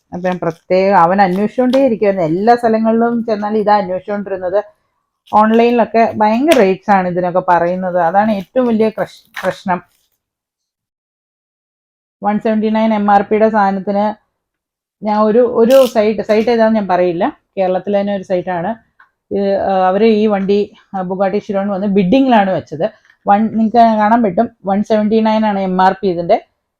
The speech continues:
അവര് ബിഡിങ് റേറ്റ് തുടങ്ങിയത് ടു ഫിഫ്റ്റിയിലാണ്. ലാസ്റ്റ് ഫൈനൽ ബിഡിങ് ഞാൻ കാണുമ്പോൾ നയൻ ഫിഫ്റ്റി വരെ ബിഡ് ചെയ്തിട്ടുണ്ട് പബ്ലിക്. അത്ര ക്രേസ് ആണ്. വൺ സെവന്റി നയൻ്റെ സാധനമാണ് ഇവർ എന്ത് ചെയ്യുന്നത് വെച്ചാൽ ഇത് എടുത്ത്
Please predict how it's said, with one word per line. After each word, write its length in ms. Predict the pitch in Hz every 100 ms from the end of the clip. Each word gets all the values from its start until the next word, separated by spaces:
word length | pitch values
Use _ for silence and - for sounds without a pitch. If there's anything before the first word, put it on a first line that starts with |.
| _ _
അവര് 300 | 214 208 214 262 208
ബിഡിങ് 360 | 202 202 247 247 -
റേറ്റ് 240 | 220 226 233 214
തുടങ്ങിയത് 420 | 185 202 220 247 269
ടു 80 | 254 240
ഫിഫ്റ്റിയിലാണ്. 540 | 226 - 208 180 156 311 _ _ _ _ _ _ 202
ലാസ്റ്റ് 400 | 202 254 - 240
ഫൈനൽ 340 | 220 220 262 320 254
ബിഡിങ് 280 | 208 285 262
ഞാൻ 160 | 208 269 302
കാണുമ്പോൾ 340 | 240 220 226 254
നയൻ 180 | 202 247 277
ഫിഫ്റ്റി 260 | 254 233 269 262
വരെ 160 | 233 240
ബിഡ് 200 | 208 180
ചെയ്തിട്ടുണ്ട് 420 | 220 185 175 185 170
പബ്ലിക്. 320 | 175 175 180 175
അത്ര 300 | - - 285 262 226
ക്രേസ് 280 | 214 202 196 190
ആണ്. 140 | 175 240 _ _ _
വൺ 100 | 214 254 262
സെവന്റി 360 | 233 226 226 247
നയൻ്റെ 320 | 247 247 240 254
സാധനമാണ് 440 | 220 190 214 202 208
ഇവർ 120 | 202 202
എന്ത് 120 | 196
ചെയ്യുന്നത് 240 | 214 214 214
വെച്ചാൽ 200 | - 247 233
ഇത് 100 | 240 269 208
എടുത്ത് 220 | 202 -